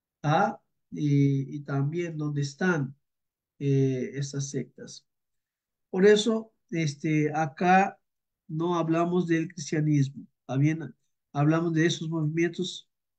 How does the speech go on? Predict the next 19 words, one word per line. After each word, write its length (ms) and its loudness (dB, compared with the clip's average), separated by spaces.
este, 500 0
aparte, 520 0
ellos 460 -4
normalmente 800 -2
no, 260 -2
eh, 100 -2
no 460 2
tienen 240 0
nada 200 2
que 80 -2
ver 140 0
con 180 -2
Cristo, 560 -4
¿tá? 460 -2
O 180 -2
con 160 2
la, 220 2
este, 500 0
con, 720 -6